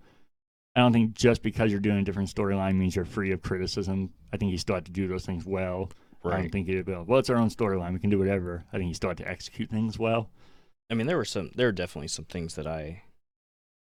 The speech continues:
Speaker 2: was, like, picky about.
Speaker 1: Yeah.
Speaker 2: And I actually, I have some notes on 'em. We'll get into it. But, uh,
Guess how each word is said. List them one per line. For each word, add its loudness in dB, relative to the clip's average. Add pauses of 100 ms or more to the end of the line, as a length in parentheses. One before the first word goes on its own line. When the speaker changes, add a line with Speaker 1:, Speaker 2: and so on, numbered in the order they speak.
Speaker 2:
was, -10
like, -12
picky -12
about. -12
Speaker 1:
Yeah. -6 (260)
Speaker 2:
And -12 (140)
I -12 (100)
actually, -12
I -6
have -4
some -12
notes -16
on -14
'em. -16 (600)
We'll -10
get -6
into -14
it. -20 (340)
But, -6
uh, -8